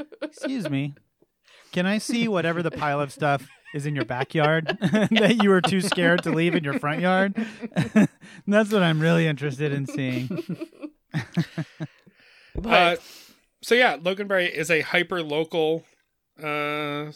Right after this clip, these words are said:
Speaker 3: treat, and I think I sent you some pictures. It would normally be in, like, a bubbler next to the lemonade
Speaker 1: Mm-hmm.
Speaker 3: bubbler, and it's the kind of thing you would get in a big cup full of ice in the summer.
Speaker 2: Yeah.
Speaker 1: Yes.
Speaker 2: At the restaurants and stuff like that?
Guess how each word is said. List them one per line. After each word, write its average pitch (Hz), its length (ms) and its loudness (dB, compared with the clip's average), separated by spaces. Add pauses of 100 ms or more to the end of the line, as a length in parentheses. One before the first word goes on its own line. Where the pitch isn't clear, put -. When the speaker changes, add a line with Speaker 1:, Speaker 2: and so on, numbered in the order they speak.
(140)
Speaker 3:
treat, 202 340 -4
and 147 280 -2
I 156 100 2
think 190 180 -4
I 175 80 -2
sent 180 260 -4
you 156 60 -10
some 143 180 -10
pictures. 139 500 -4
It 143 120 -10
would 143 200 -10
normally 151 380 -4
be 135 280 -6
in, 127 160 -10
like, 123 340 -8
a 147 80 -8
bubbler 135 480 -4
next 127 300 -6
to 156 100 -8
the 131 100 -8
lemonade 123 480 -6
Speaker 1:
Mm-hmm. 127 40 -6 (180)
Speaker 3:
bubbler, 120 220 -10 (200)
and 127 360 -8 (400)
it's 147 180 -10
the 160 80 -8
kind 151 160 -4
of 139 100 -6
thing 135 160 -6
you 135 80 -8
would 127 160 -10
get 139 240 -4
in 135 120 -8
a 127 40 -10
big 123 220 -10
cup 131 180 -8
full 131 140 -8
of 120 80 -10
ice 127 260 -6
in 131 60 -12
the 120 80 -14
summer. 123 400 -10 (600)
Speaker 2:
Yeah. 127 220 0
Speaker 1:
Yes. - 300 -16 (180)
Speaker 2:
At 165 240 0
the 165 80 0
restaurants 156 680 -4
and 147 100 -10
stuff - 180 -10
like 147 160 -6
that? 151 260 -6